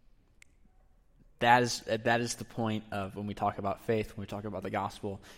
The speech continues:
in Scripture. God did not bring you into the Christian life because you are strong enough. Jesus redeemed you because he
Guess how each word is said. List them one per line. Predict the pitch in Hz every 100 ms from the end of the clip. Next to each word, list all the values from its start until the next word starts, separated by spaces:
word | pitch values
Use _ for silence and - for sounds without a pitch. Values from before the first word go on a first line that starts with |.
| -
in | 107
Scripture. | - 98 - 101
God | 107 110 120
did | 123
not | 120 113 110 - - -
bring | 120 117
you | 113 113
into | 110
the | 107
Christian | 110 113 - 107
life | 104 -
because | 110 107 117
you | 117
are | 107
strong | - 117 107
enough. | 104 104 -
Jesus | - 120 113 110 -
redeemed | 104 110 104 107
you | 107
because | 107 - 104 98 - -
he | - 131 110 101